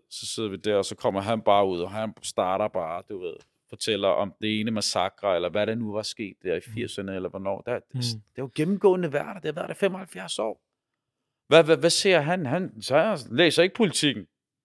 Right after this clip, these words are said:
Speaker 2: Mhm.
Speaker 1: Han kan ikke engang snakke dansk.
Speaker 2: <laughs>
Speaker 1: Hvad, hvad ser han?
Speaker 2: Mm.
Speaker 1: Men han har set, øh, hvad, hvad de har set på, med parabolen, eller hvad det er.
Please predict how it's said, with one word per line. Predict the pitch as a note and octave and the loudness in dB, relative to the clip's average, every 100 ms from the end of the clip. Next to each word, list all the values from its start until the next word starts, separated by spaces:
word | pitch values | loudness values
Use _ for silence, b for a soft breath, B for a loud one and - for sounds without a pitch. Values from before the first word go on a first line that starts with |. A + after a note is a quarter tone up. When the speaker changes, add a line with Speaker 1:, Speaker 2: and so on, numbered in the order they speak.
| _ | _
Speaker 2:
Mhm. | B2+ | -6
Speaker 1:
Han | B2 A#2 _ _ | -4 -8 _ _
kan | C#3+ | 4
ikke | F3+ | 6
engang | G#3+ G3 | 8 6
snakke | F3 F3 G#3 | 6 6 10
dansk. | G#3 - - | 8 6 -12
Speaker 2:
<laughs> | - - - - _ _ _ - _ - - - - - - - - - | -16 -16 -18 -18 _ _ _ -20 _ -18 -18 -12 -12 -12 -14 -16 -16 2
Speaker 1:
Hvad, | D3 F#3 G3 | 10 12 12
hvad | C#4+ | 6
ser | - - G3+ | 6 8 10
han? | F3 A2 - _ _ | 8 4 -8 _ _
Speaker 2:
Mm. | C3+ C3+ C3 | -14 -10 0
Speaker 1:
Men | |
han | D3+ A3+ | 2 4
har | |
set, | A3 A3+ G#3+ G#3+ | 6 6 6 6
øh, | F#3 F3+ E3+ D#3+ D3+ C3 | 8 12 12 12 12 12
hvad, | D#3 E3 | 8 10
hvad | D#3 | 8
de | D#3 | 8
har | E3 D#3 | 4 4
set | - D#3 - | 0 -2 0
på, | - D3 | 6 6
med | C#3 B2+ | 6 4
parabolen, | C#3+ B2 A#2 D#3+ D#3 C#3+ | 8 8 8 2 0 0
eller | C3 | 4
hvad | B2 C#3 | 6 6
det | D3+ | 8
er. | C3 | 4